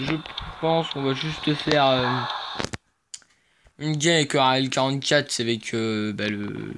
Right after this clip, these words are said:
le M X quarante. Hein. Ah oui, aussi, ce qui est nouveau, <laughs> ce que vous pouvez voir dans mes obus. Ah. Ce bel obus.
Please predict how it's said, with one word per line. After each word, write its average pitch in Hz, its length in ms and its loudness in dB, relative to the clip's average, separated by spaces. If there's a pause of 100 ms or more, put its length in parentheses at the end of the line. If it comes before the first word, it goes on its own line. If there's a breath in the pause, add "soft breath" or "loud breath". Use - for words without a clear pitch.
le 110 240 -2
M 123 140 0
X 120 160 -4
quarante. 160 440 2 (560)
Hein. 147 160 -4 (340 loud breath)
Ah 175 60 0
oui, 180 140 2
aussi, 175 180 0
ce - 80 2
qui 180 120 -4
est - 20 -2
nouveau, 170 260 -2 (120)
<laughs> 156 140 -6
ce - 120 -2
que 147 80 0
vous 139 80 2
pouvez 143 200 -2
voir 147 200 6
dans 139 100 4
mes 139 220 2
obus. 151 420 0 (1600 loud breath)
Ah. 131 560 2 (1300)
Ce - 180 -10
bel 165 340 6
obus. 180 680 -2